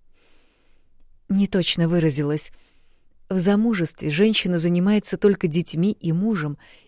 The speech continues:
и ничего больше не хочет. Даже если до замужества у неё был сильный дар и желание учиться. «За что вы так с нами?» Девушка посмотрела мужчине в глаза.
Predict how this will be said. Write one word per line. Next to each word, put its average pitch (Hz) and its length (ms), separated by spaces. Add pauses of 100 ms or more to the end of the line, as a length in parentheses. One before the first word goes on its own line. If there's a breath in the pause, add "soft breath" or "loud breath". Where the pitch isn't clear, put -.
(120)
и 233 80
ничего 247 460
больше 226 340
не 214 140
хочет. - 500 (640 soft breath)
Даже 175 300
если 185 340
до 190 220
замужества 160 680 (300 loud breath)
у 196 60
неё 196 240
был 196 180
сильный 208 400
дар 175 380
и 190 100
желание 190 560
учиться. - 640 (1040)
«За 220 200
что - 380
вы 170 100
так - 240
с - 140
нами?» - 380 (1160)
Девушка 175 460
посмотрела 156 560
мужчине 147 440
в 143 60
глаза. 143 480